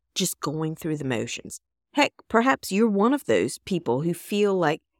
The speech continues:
they're just showing up and the world is happening around you. Our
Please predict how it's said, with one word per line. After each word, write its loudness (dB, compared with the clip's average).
they're 2
just -2
showing 0
up 0
and 0
the 0
world 0
is -8
happening -6
around -8
you. -12
Our -2